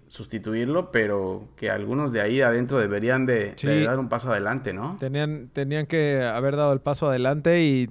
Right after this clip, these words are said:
Speaker 2: que
Speaker 1: Por
Speaker 2: no
Speaker 1: no
Speaker 2: se ve
Speaker 1: decir
Speaker 2: claro.
Speaker 1: Bale.
Speaker 2: Sí, güey. Es que sí, Bale muy mal, pero, pero bueno, ese, yo creo que va a ser ese el, el juego del día, es el, el Madrid-Ajax.
Speaker 1: Sí,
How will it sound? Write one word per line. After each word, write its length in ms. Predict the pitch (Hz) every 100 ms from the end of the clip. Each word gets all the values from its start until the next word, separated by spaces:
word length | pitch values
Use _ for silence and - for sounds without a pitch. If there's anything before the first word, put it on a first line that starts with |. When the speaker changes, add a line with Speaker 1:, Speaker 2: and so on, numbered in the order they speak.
| 117 117
Speaker 2:
que 100 | -
Speaker 1:
Por 220 | 123 120 131
Speaker 2:
no 100 | 160
Speaker 1:
no 40 |
Speaker 2:
se 100 | 151
ve 120 | 156
Speaker 1:
decir 120 | 156 151
Speaker 2:
claro. 200 | 156 151
Speaker 1:
Bale. 400 | 135 139 123 101 104 - - _ -
Speaker 2:
Sí, 380 | - - 104 127
güey. 200 | 107 95 _ - _ -
Es 160 | 135 -
que 100 | 139
sí, 220 | 151 147
Bale 200 | 151 151
muy 200 | 143 135
mal, 260 | 127 127
pero, 400 | 123 127 123 117 - _ _
pero 220 | - 143 147
bueno, 340 | 175 175 160
ese, 320 | 180 208 196
yo 100 | 180
creo 140 | 202 196
que 80 |
va 80 | 175
a 40 | 175
ser 180 | 180
ese 200 | 170 160
el, 280 | 147 127 113
el 120 | 113
juego 260 | 139 185 196
del 160 | 147 147
día, 280 | 185 214
es 160 | 208 -
el, 380 | 151 131 117 113 - - - - -
el 120 | 127
Madrid-Ajax. 920 | 127 139 156 151 175 208 285 - -
Speaker 1:
Sí, 380 | - - - -